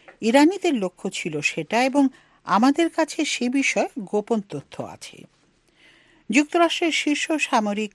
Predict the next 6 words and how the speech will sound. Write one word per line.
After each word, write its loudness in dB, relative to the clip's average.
নেতা, 0
জয়েন্ট -4
চিফস -8
অফ -4
চেয়ারম্যান 4
জেনারেল 0